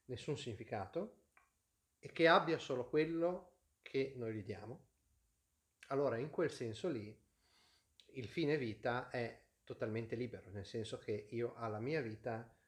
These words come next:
do il significato che voglio e quindi se sono io l'arbitro, l'unico arbitro che decide che significato ha la mia vita, eh, sono anche di conseguenza l'unico arbitro che può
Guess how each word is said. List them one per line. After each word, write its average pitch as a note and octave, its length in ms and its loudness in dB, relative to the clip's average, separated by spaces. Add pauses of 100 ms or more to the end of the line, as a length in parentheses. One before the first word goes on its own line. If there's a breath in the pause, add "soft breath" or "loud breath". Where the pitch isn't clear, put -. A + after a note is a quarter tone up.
(120)
do B2 380 -2
il D#3 100 -4
significato A2 720 -6
che - 300 -16
voglio G2+ 520 -8 (500 soft breath)
e - 120 -14
quindi B2+ 260 -2
se A2+ 140 -8
sono A#2 260 -2
io A#2+ 460 -2 (400)
l'arbitro, G#2 680 2
l'unico C#3 400 0
arbitro G2 380 -8
che G#2+ 140 -8
decide G#2 640 -6
che - 120 -16
significato A2 560 -4
ha G#2+ 100 2
la G#2+ 60 -4
mia A2 140 -6
vita, D3 500 -4 (520 soft breath)
eh, A2 460 -8
sono A2 300 -6
anche A2+ 800 -2
di G#2+ 80 -10
conseguenza A2+ 500 -4
l'unico A#2+ 380 -2
arbitro A#2 640 0
che - 480 -6
può A#2 360 -2